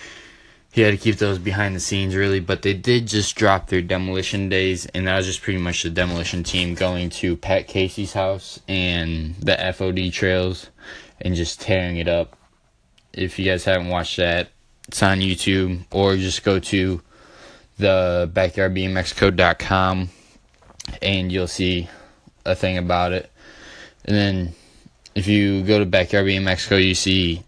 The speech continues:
tons of great pictures of Brian Costello riding. And that was pretty much mostly all that we covered in the article.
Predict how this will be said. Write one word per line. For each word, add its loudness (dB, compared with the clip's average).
tons 0
of -6
great 0
pictures 0
of -4
Brian -2
Costello 0
riding. 0
And -2
that 6
was 2
pretty 2
much 0
mostly 0
all 2
that 0
we -4
covered 0
in -2
the -4
article. -2